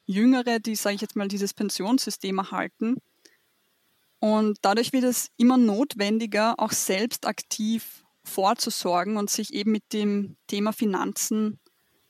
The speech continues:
zu beschäftigen, vor allem wenn man nach Pensionsantritt seinen Lebensstandard halten möchte. Und verschärft wird die Situation eben durch die aktuelle Niedrigzinspolitik, also wo man früher sein Geld einfach auf dem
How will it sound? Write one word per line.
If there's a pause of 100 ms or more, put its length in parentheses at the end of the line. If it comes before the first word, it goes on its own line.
zu
beschäftigen,
vor
allem
wenn
man
nach
Pensionsantritt
seinen
Lebensstandard (960)
halten
möchte.
Und (640)
verschärft
wird
die
Situation
eben
durch
die
aktuelle
Niedrigzinspolitik,
also
wo
man
früher
sein
Geld
einfach
auf
dem